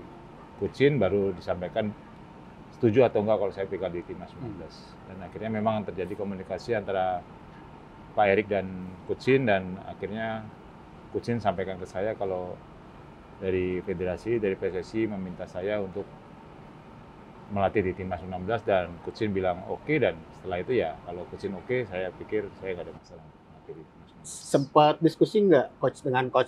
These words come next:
Speaker 2: Shin, dan apa yang dikatakan Coach Shin saat itu, Coach?
Speaker 1: Sebelum, setelah ada pemberian dari Coach Shin mengenai saya akan ke Timnas U enam belas, memang kita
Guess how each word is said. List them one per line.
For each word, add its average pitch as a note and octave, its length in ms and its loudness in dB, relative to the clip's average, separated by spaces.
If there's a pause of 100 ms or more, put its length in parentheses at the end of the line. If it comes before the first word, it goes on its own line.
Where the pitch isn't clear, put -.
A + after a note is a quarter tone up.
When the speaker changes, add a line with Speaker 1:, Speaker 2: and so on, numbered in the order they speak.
Speaker 2:
Shin, D#3+ 400 6
dan C#3+ 160 6
apa D3+ 240 4
yang E3+ 80 6
dikatakan C3+ 480 2
Coach C3 320 0
Shin D#3+ 160 4 (560)
saat A#2+ 320 6
itu, - 160 -2
Coach? - 240 -18 (1300)
Speaker 1:
Sebelum, C#3+ 320 12 (800)
setelah C3 640 12
ada A#2+ 240 8
pemberian A#2 240 6
dari A2+ 240 8
Coach A#2 240 2
Shin A#2 80 2
mengenai A2 720 0
saya G#2+ 240 4
akan G#2 320 -2
ke G#2 120 -2 (120)
Timnas G2+ 320 0
U G#2+ 80 -12
enam F#2+ 160 -6
belas, A2 480 2 (160)
memang A2 240 0
kita A2+ 240 4